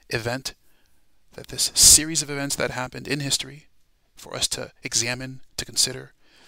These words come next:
and to bow down and worship you over, and to give you thanks. Lord, we thank you for your word and for the greatness therein. In Jesus' name, amen. All right, guys, let's dive in here.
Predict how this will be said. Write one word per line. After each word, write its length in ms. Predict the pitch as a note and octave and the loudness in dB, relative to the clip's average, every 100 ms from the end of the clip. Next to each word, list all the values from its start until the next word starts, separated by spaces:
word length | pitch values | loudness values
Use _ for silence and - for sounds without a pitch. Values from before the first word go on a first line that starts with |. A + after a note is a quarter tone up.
| - - - - _ _ _ - - - | -20 -20 -20 -20 _ _ _ -16 -10 -4
and 120 | B2+ | -2
to 120 | C#3 | 0
bow 220 | C3 C3+ | 4 4
down 220 | C3+ C3+ | 6 2
and 140 | C3+ C3 | 0 -4
worship 360 | D3 - - | 4 4 4
you 120 | A2+ A#2+ | -12 -18
over, 140 | A#2+ | -18
and 100 | A#2+ | -12
to 80 | B2 | -2
give 160 | C#3+ | -2
you 80 | D3+ | -2
thanks. 500 | D#3 B2+ C3 - - - _ _ _ _ - | -4 -4 -2 -4 -4 -8 _ _ _ _ -20
Lord, 180 | B2+ A#2+ | -20 -16
we 100 | A#2+ | -10
thank 200 | B2 A#2+ | -10 -10
you 60 | |
for 180 | B2+ B2 | -16 -16
your 100 | A#2+ | -18
word 300 | A#2+ A#2 A#2 - _ _ _ _ _ _ _ - _ - | -16 -16 -16 -20 _ _ _ _ _ _ _ -20 _ -16
and 100 | A#2+ | -14
for 120 | B2 | -14
the 80 | A2+ | -12
greatness 460 | A2+ B2 B2 B2+ | -6 -6 -2 0
therein. 580 | - A2+ A#2 A#2 A#2 C3 - - | 0 -4 -8 -12 -12 -14 -18 -16
In 80 | B2 | -10
Jesus' 340 | B2+ A#2+ - | -6 -4 -4
name, 220 | C3+ C3+ - - - | -6 -14 -20 -20 -16
amen. 280 | A#2 A2+ - - - - | -14 -14 -16 -20 -20 -18
All 120 | - | -14
right, 80 | B2+ | -12
guys, 300 | B2+ B2+ - | -12 -8 -6
let's 140 | C3+ | -2
dive 220 | - B2 A#2+ | -2 -2 -8
in 100 | A#2+ | -12
here. 180 | B2 | -16